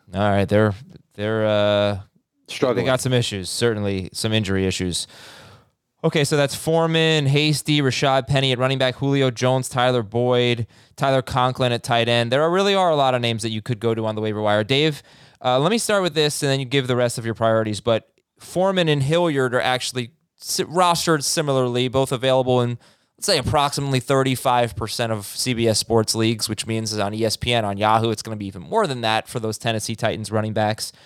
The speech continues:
Speaker 1: Uh, which one would you prefer, Deontay Foreman or Dontrell Hilliard?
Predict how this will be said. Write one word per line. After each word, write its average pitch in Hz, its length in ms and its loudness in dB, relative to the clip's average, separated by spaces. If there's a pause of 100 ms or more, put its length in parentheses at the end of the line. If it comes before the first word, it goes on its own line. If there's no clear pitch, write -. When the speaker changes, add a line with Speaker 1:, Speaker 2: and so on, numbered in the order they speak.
(420)
Speaker 1:
Uh, 123 340 4
which 139 260 0
one 165 140 2
would 135 140 0
you 165 60 0
prefer, 101 440 -2
Deontay 120 440 0
Foreman 143 440 0
or 117 520 0 (100)
Dontrell 110 320 -2
Hilliard? 92 380 -6